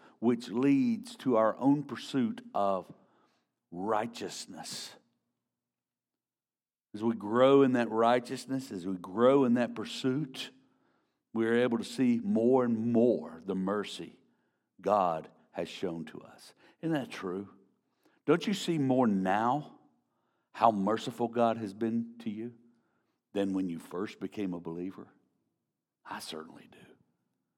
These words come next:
I certainly see how merciful God is.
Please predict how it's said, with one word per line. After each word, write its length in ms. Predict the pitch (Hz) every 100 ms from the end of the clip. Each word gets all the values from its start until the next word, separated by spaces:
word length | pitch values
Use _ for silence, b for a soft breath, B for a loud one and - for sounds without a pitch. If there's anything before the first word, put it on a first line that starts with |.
| _ _ _ _ _ _ _ _ _ _
I 40 | 95
certainly 380 | - 107 101
see 280 | 82 - 113
how 300 | 85 98 95 B B -
merciful 760 | 120 120 135 - 92 92 87 - _ _ 98
God 300 | 92 87 87
is. 460 | 95 98 - 80 -